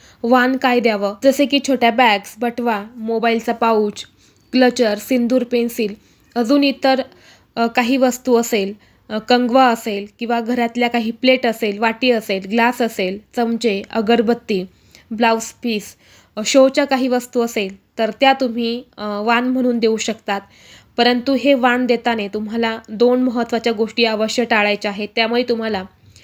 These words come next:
प्लास्टिकच्या वस्तू देणं अवश्य टाळायचं आहे. त्यासोबतच तुम्हाला धारदार ज्या वस्तू असतात, जसे की कैची असेल, कात्री असेल, चाकू असेल, या धारदार ज्या वस्तू असतात तर त्या वाण म्हणून देऊ नये. यामुळे नात्यांमध्ये अडचणी येत असतात.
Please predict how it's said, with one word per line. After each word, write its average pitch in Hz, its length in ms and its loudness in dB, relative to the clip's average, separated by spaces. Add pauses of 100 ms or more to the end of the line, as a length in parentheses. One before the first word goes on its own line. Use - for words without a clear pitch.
(420)
प्लास्टिकच्या 269 680 0
वस्तू 262 460 -2
देणं 233 380 0
अवश्य 233 440 -2
टाळायचं 214 480 0
आहे. 208 220 -4 (800)
त्यासोबतच 262 600 2
तुम्हाला 233 440 0 (160)
धारदार 233 540 0
ज्या 262 200 2
वस्तू 247 320 0
असतात, 226 340 -4 (280)
जसे 220 200 -4
की 233 180 -4
कैची 240 420 2
असेल, 214 380 -2
कात्री 233 380 2
असेल, 208 340 -2 (100)
चाकू 233 380 0
असेल, 202 320 -4 (480)
या 240 180 4
धारदार 254 480 2
ज्या 254 180 2
वस्तू 240 340 -2
असतात 220 340 -4 (100)
तर 220 100 -2
त्या 233 280 -2
वाण 226 240 0
म्हणून 226 400 -2
देऊ 233 220 4
नये. 208 300 0 (400)
यामुळे 233 420 2
नात्यांमध्ये 226 760 0
अडचणी 220 420 -2
येत 214 220 -2
असतात. 196 320 -6